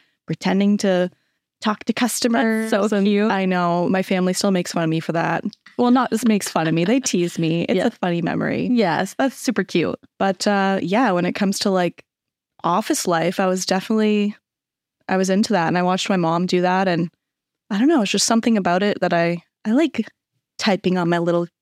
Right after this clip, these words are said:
Speaker 1: keyboard.
Speaker 2: tap-, tapping away.
Speaker 1: Yeah, I
Speaker 2: Yeah,
Speaker 1: love it.
Speaker 2: I get it.
Speaker 1: Mm-hmm.
Speaker 2: Especially that, like, A S M R vibe. They're like, oh,
Speaker 1: Oh,
Speaker 2: tap.
Speaker 1: absolutely.
Speaker 2: Yeah, I get that.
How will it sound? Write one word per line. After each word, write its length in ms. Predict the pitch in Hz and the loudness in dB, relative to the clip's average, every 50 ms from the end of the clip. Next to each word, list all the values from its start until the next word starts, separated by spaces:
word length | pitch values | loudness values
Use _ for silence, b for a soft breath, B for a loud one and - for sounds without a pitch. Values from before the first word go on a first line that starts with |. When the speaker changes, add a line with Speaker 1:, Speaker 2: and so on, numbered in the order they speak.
| _ _ - | _ _ -10
Speaker 1:
keyboard. 560 | - - 208 185 185 175 175 170 170 170 165 | -4 0 0 2 2 0 0 0 0 0 0
Speaker 2:
tap-, 200 | 156 160 156 143 - | 0 0 0 -2 -2
tapping 280 | 196 180 175 - 180 | -2 -4 -2 -2 -2
away. 440 | 170 165 165 165 165 160 165 185 196 | -2 -2 -2 -2 -2 -2 -2 -2 -2
Speaker 1:
Yeah, 140 | 190 208 269 330 277 185 156 160 | 0 0 2 2 2 0 0 0
I 40 | 165 | -2
Speaker 2:
Yeah, 120 | 233 277 247 | 0 0 -2
Speaker 1:
love 120 | 285 - | 0 0
it. 200 | 175 160 165 151 | -2 -2 0 -2
Speaker 2:
I 100 | 185 214 | -2 -2
get 200 | 208 - 226 269 | -2 -2 -2 -2
it. 260 | 285 - 71 67 - _ _ - | 0 -2 -2 -4 -6 _ _ -6
Speaker 1:
Mm-hmm. 380 | 202 - - 254 262 220 185 170 - _ - | -6 0 2 4 4 4 2 -2 -6 _ -6
Speaker 2:
Especially 220 | 226 - 311 285 | -2 0 0 0
that, 60 | 196 | 2
like, 180 | 120 190 190 - - | 2 0 -2 0 0
A 120 | 165 185 185 | 0 0 0
S 120 | 190 - | 0 0
M 80 | 180 160 | -2 0
R 160 | 151 151 170 | 0 0 0
vibe. 320 | 190 202 208 220 240 262 240 | 0 0 0 2 2 2 2
They're 120 | 180 160 | 2 0
like, 140 | 156 151 - | -2 -2 -4
oh, 720 | 156 156 - - - 196 190 185 180 175 170 165 165 165 160 156 156 | -4 -4 -2 -2 0 0 2 2 2 2 0 0 -2 -2 -4 -4 -4
Speaker 1:
Oh, 100 | - 147 | -2 0
Speaker 2:
tap. 220 | 147 - 190 - - - | 0 0 -2 -2 -4 -4
Speaker 1:
absolutely. 540 | 175 170 175 - - 180 165 151 - 160 160 160 | -2 -2 -2 -2 -2 -2 0 0 0 0 0 0
Speaker 2:
Yeah, 180 | 92 101 - - | -2 -4 -4 -6
I 80 | - - | -6 -6
get 180 | - - - _ | -6 -6 -8 _
that. 240 | - - - - - | -6 -6 -6 -6 -8